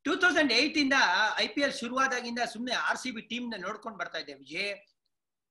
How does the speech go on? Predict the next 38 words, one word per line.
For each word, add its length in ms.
ಎಂತೆಂತ 600
ಅವ್ರಿಗೆ 480
ನಮ್ಮವ್ರು 420
bench 420
ಅಲ್ಲಿ 220
ಕೂರ್ಸಿ 260
match 320
ಆಡ್ಸಿಲ್ಲ. 400
ಎರಡ್ 300
ಸಾವಿರದ 300
ಒಂಬತ್ತು 360
ಭುವನೇಶ್ವರ್ 640
ಕುಮಾರ್ 380
ಆರ್ 160
ಸಿ 100
ಬಿ 100
ಟೀಮ್ 220
ಅಲ್ಲಿ 140
ಇದಾರೆ, 180
ಒಂದ್ 320
match 240
ಆಡಿಲ್ಲ. 280
ಕೇದಾರ್ 440
ಜಾಧವ್ 560
ಇದಾರೆ, 640
ಒಂದ್ 160
match 220
ಆಡಿಲ್ಲ. 340
ಟೂ 200
ತೌಸಂಡ್ 340
ಟೆನ್ 240
ಬಂದ್ರೆ 260
Steve 400
Smith 380
ಆರ್ 320
ಸಿ 120
ಬಿ 160
ಇದ್ರು, 440